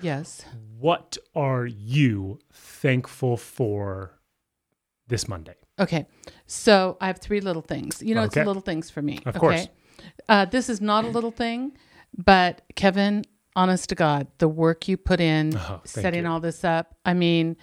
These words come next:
Speaker 1: this would not be happening without you. One
Speaker 2: True. <laughs>
Speaker 1: one hundred percent. Um, like, I really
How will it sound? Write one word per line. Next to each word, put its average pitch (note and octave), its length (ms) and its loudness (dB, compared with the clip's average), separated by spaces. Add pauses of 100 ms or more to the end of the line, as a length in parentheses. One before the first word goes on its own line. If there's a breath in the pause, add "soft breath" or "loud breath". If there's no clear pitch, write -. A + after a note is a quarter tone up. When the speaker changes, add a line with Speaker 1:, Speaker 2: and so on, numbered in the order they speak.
(320 loud breath)
Speaker 1:
this - 220 2
would F3+ 120 2
not E3+ 220 4
be E3+ 100 0
happening E3 440 2
without D3 360 0
you. C#3 220 -2
One D#3+ 180 0 (100)
Speaker 2:
True. A#2+ 200 4
<laughs> - 40 -6
Speaker 1:
one - 140 0
hundred F#3+ 360 8
percent. D#3+ 480 0 (520 loud breath)
Um, F#3+ 680 0
like, F3+ 400 -2 (220)
I F#3+ 120 4
really F3 800 -2